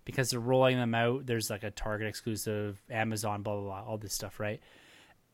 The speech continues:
And that's the thing that's turning me off them is the price. Like, if I can find them discounted somewhere, I'll pick them up. And I may grab one of them just because they're ridiculous.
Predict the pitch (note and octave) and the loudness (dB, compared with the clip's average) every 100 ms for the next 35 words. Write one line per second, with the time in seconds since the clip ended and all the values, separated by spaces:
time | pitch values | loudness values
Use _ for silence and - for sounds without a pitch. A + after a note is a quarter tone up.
0 | _ _ _ _ D3+ E3 A3 - - A3 | _ _ _ _ 6 8 8 6 2 2
1 | G3+ - G3 F#3+ E3+ G3+ C4 - A#2 G#2 | 2 4 4 6 4 4 2 0 -4 -4
2 | B2+ C#3 C3 C#3 - G3 A#2 G2+ - - | -4 -4 -2 -2 2 4 4 0 -4 -4
3 | - _ - C#3 D3 E3 F#3+ F#3 - C#3+ | -14 _ -6 -4 0 2 2 0 6 10
4 | E3 G3+ G#3 F#3+ C#3+ E3 D#3+ F#3 F#3 F#3+ | 10 8 4 2 0 0 0 2 0 0
5 | - G3 G3 A3 B3 - _ C3+ - E3 | 0 0 2 2 0 -2 _ -4 -2 -2
6 | - C3+ D#3 B3 - - - - _ _ | 0 0 0 0 -4 -20 -20 -20 _ _
7 | E3 E3+ E3 F3 G3+ A#3 A#3+ G3 G3 F#3+ | -2 2 2 2 2 2 2 2 2 2
8 | D#3+ E3 F#3+ G#3+ G3 B3 D4 C4 - _ | 0 2 2 2 2 2 2 0 -6 _
9 | _ _ _ _ _ _ _ _ _ _ | _ _ _ _ _ _ _ _ _ _
10 | _ E3 - B2+ C3+ D3 F3+ - B2 A#2+ | _ -2 -2 -2 0 0 0 0 2 2
11 | A#2+ D3+ G3 A#3+ - - - | 2 2 2 2 2 0 -4